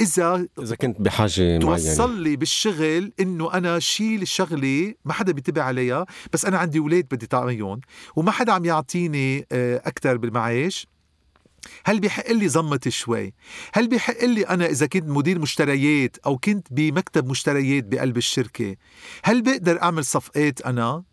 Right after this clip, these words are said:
Speaker 1: خارج الهيدا؟ مع إنه أنا لأنه بحاجة، مش لأنه أنا بدي أسرق. شو يعني أنا؟ هل بيحق له الإنسان إذا كان عم بي-، عم بيجوع إنه يسرق؟ إذا عم بيجوع بيقدر يسرق؟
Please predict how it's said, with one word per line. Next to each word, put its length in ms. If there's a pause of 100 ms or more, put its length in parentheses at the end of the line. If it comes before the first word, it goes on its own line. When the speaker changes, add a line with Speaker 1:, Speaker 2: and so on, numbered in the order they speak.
(500)
Speaker 1:
خارج 520
الهيدا؟ 680 (600)
مع 220
إنه 200
أنا 160
لأنه 240
بحاجة، 520
مش 200
لأنه 240
أنا 140
بدي 360
أسرق. 420 (360)
شو 180
يعني 340
أنا؟ 360
هل 220
بيحق 300
له 80
الإنسان 420
إذا 200
كان 220
عم 160
بي-، 420 (180)
عم 160
بيجوع 680 (500)
إنه 120
يسرق؟ 480 (920)
إذا 140
عم 100
بيجوع 480 (320)
بيقدر 220
يسرق؟ 420